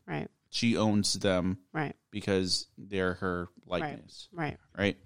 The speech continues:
Speaker 1: I get that.
Speaker 2: So nothing wrong with, with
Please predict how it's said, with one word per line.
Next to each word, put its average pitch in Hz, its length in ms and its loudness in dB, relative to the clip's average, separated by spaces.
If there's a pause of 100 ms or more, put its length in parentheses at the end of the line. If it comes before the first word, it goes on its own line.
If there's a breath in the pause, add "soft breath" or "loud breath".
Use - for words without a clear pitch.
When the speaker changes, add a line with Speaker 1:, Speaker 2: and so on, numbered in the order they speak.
Speaker 1:
I 170 60 -6
get 170 160 2
that. 156 240 -4 (460)
Speaker 2:
So 139 460 12 (540)
nothing 170 380 10
wrong 139 400 12
with, 113 320 6
with 113 320 2